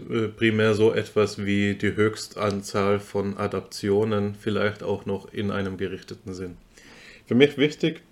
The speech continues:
äh, hervorzuheben ist, dass die Debatte der Orthogenese genau, ähm, der, der richtige Weg ist, um eben so eine Konfliktachse aufzuzeigen.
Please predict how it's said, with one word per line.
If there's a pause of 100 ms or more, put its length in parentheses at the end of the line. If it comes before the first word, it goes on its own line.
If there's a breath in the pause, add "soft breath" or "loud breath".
(160)
äh,
hervorzuheben
ist,
dass
die
Debatte (440 loud breath)
der
Orthogenese
genau, (420 loud breath)
ähm, (1040)
der,
der
richtige
Weg
ist,
um
eben
so
eine
Konfliktachse
aufzuzeigen.